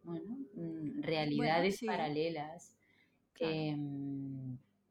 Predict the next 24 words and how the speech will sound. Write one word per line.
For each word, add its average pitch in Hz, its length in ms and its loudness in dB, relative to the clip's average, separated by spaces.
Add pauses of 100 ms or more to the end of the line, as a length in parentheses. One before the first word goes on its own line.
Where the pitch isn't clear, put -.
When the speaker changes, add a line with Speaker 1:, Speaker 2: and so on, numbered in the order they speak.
(140)
Speaker 1:
que, - 100 -2
bueno, 170 420 0
dentro 135 340 -2
de 143 120 -4
lo 131 160 -6
que 139 120 -8
es 131 100 -10
niño, 139 440 -2
pues, - 200 -16
es, - 240 -12
es 131 160 -12
muy 139 100 0
natural, 151 600 -2
¿no? 170 240 0
Y 143 300 0
recuerdo 139 460 -4
Speaker 2:
Claro. - 20 -10
Speaker 1:
jugar 147 320 -4
mucho 147 280 -2
a 180 40 -2
disfraces 165 720 -10
también, 160 600 -6
como, 143 400 -4 (1160)
em, 160 380 0